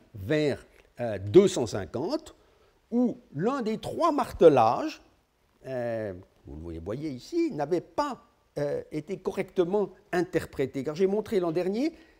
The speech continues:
qu'il fallait restituer, là, au milieu, dans la mar-, le martelage médian, non pas tois euergetais, dont l'effacement délibéré aurait été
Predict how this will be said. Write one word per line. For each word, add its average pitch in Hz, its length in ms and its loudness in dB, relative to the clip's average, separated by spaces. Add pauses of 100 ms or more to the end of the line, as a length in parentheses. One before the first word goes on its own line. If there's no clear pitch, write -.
(100)
qu'il 190 160 -8
fallait 202 300 0
restituer, 190 580 -6
là, 151 180 -2
au 131 80 -6
milieu, 170 460 -4
dans 131 160 -10
la 98 160 -10 (120)
mar-, 101 200 -10
le 107 60 -10
martelage 107 580 -6 (420)
médian, 113 720 -2 (300)
non 196 180 6
pas 220 240 0
tois 240 300 8 (320)
euergetais, 147 1000 2 (340)
dont 127 320 -6
l'effacement 123 800 -8 (460)
délibéré 123 720 -4 (260)
aurait 101 200 -8
été 101 520 -6